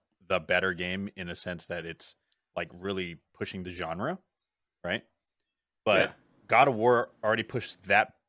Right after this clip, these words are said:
Speaker 1: genre already, and this is just, like, closes it out, that existing story, and it,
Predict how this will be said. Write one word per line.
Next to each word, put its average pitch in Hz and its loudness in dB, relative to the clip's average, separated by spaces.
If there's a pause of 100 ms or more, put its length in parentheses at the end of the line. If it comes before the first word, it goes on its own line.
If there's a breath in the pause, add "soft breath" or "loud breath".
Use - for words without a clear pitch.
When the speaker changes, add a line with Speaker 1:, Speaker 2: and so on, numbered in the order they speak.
Speaker 1:
genre 110 -2 (1120)
already, 95 -2 (120)
and 90 -8
this 98 -4
is 92 -10
just, 90 -10
like, 90 -8
closes 80 -8
it 80 -10
out, 80 -4
that 80 -10 (100)
existing 82 -14
story, - -16
and 82 -18
it, 82 -16